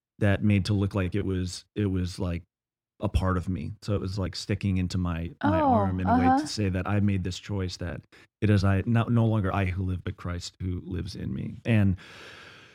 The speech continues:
Speaker 1: so I just lo-, I mean, that, again,
Speaker 2: That's
Speaker 1: one of my
Speaker 2: cool.
Speaker 1: favorite scriptures, just that, like, spiritual visual of what it looks like to be changed and
Speaker 2: Mm-hmm.
Speaker 1: to follow Christ, what, how, wherever you are on that journey. It's just the knowing of, like, this is me and all my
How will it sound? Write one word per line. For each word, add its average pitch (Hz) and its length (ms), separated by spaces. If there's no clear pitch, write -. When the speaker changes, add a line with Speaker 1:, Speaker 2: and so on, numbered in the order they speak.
Speaker 1:
so 165 160
I 165 80
just 170 200
lo-, 147 120
I 135 160
mean, 147 120
that, 147 100
again, 139 180
Speaker 2:
That's 104 80
Speaker 1:
one 143 100
of 135 40
my 135 80
Speaker 2:
cool. - 100
Speaker 1:
favorite 135 220
scriptures, 117 440
just 123 220
that, 110 180
like, 98 260
spiritual 117 640
visual 98 540
of 98 320
what 110 140
it 98 80
looks 101 260
like 92 220
to - 160
be 98 160
changed 95 640
and 220 280
Speaker 2:
Mm-hmm. 214 160
Speaker 1:
to 95 280
follow 98 340
Christ, 92 460
what, 104 140
how, 101 120
wherever 113 300
you 110 160
are 98 120
on 98 120
that 95 140
journey. 95 500
It's 98 260
just 95 320
the 107 140
knowing 98 360
of, 87 120
like, 92 280
this 98 180
is 92 220
me 117 520
and 107 140
all 107 140
my 98 320